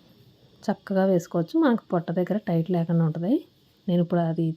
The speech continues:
చేస్తానండి ఈ డ్రెస్కి. ఎలా చేస్తాననేది ఇక మీరు కూడా చూస్తారని వీడియో షేర్ చేస్తాను. ఇక పైనుంచి ఖచ్చితంగా ఇరవై కలుచుకోవాలండి.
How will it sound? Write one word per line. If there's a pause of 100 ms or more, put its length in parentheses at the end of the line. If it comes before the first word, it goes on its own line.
(320)
చేస్తానండి
ఈ
డ్రెస్కి. (720)
ఎలా
చేస్తాననేది (600)
ఇక (720)
మీరు
కూడా
చూస్తారని (160)
వీడియో
షేర్
చేస్తాను. (180)
ఇక
పైనుంచి
ఖచ్చితంగా
ఇరవై (120)
కలుచుకోవాలండి.